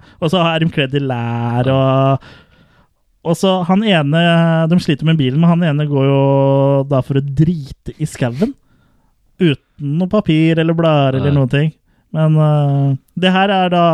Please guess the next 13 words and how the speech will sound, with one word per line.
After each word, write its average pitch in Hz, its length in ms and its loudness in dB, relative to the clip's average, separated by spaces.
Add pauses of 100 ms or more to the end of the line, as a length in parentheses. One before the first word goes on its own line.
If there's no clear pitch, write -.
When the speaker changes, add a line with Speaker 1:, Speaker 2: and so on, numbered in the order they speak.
(140)
Speaker 1:
eh, 156 560 0
i 147 40 2
så 143 180 -2
fall 139 160 -6
de 147 140 -4
eneste 127 500 -2
homofile, 113 600 -4
tror 131 160 -2
jeg, 175 40 0
som 151 140 4
Jason 127 340 -2
har 120 80 2
drept. 120 320 -6